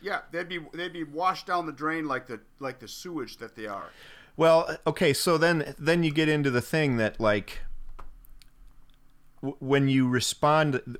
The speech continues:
Speaker 2: number one, there isn't the will to respond that way.
Speaker 1: No,
Speaker 2: It
Speaker 1: there's not. You know why? You know why?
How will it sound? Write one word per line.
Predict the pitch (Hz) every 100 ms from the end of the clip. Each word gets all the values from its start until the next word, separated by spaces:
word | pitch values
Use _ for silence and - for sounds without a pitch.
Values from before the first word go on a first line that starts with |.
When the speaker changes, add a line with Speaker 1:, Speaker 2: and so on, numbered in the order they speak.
| - -
Speaker 2:
number | 160 190 160
one, | 151 135
there | 120
isn't | 143 151 143
the | 131
will | 117 113 117 110
to | 113
respond | 101 - - 104 101 92
that | 90 85
way. | 90 80 67 - _ - _ - - - - _ -
Speaker 1:
No, | 285 208
Speaker 2:
It | 131 131
Speaker 1:
there's | 170 185
not. | 220 143 180
You |
know | 226
why? | 220 226 254 220
You | 254
know | 269
why? | 254 285